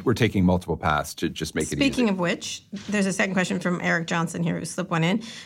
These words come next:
Speaker 2: "I brought a Sonos One speaker, which works with Alexa, but I can't play music from my local iTunes music library, even though the Sonos app can. Why is that, and when will that be possible?"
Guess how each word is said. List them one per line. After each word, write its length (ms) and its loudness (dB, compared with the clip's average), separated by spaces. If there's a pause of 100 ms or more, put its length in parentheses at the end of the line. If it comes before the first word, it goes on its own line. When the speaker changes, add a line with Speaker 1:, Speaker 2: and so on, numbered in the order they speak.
Speaker 2:
"I 60 2
brought 240 6
a 40 4
Sonos 420 4
One 160 4
speaker, 420 0
which 180 -4
works 220 -2
with 100 -2
Alexa, 380 2
but 120 2
I 40 2
can't 180 2
play 120 2
music 220 2
from 80 4
my 60 6
local 280 2
iTunes 420 0
music 260 0
library, 360 2
even 260 2
though 280 2 (260)
the 60 -2
Sonos 400 2
app 240 -2
can. 480 4
Why 180 4
is 160 0
that, 280 2
and 140 2
when 160 2
will 100 -2
that 160 -6
be 100 -6
possible?" 480 -8